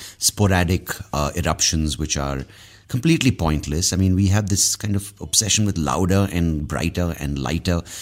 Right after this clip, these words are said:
So the thing goes up in the sky and we're like, "Whoa." And then you have the moron who fucking puts those colorful, uh, the light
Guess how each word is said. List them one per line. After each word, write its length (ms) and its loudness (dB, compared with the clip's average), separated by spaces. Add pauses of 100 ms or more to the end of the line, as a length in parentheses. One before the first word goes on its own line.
(140)
So 160 2
the 100 -2
thing 160 4
goes 180 2
up 120 -2
in 80 -4
the 60 -2
sky 260 2
and 100 4
we're 80 4
like, 100 2
"Whoa." 720 2
And 100 0
then 100 4
you 40 6
have 120 2
the 60 -2
moron 480 2 (280)
who 80 2
fucking 320 -2
puts 180 -2
those 140 -4
colorful, 420 0 (220)
uh, 320 -2
the 120 -4
light 420 0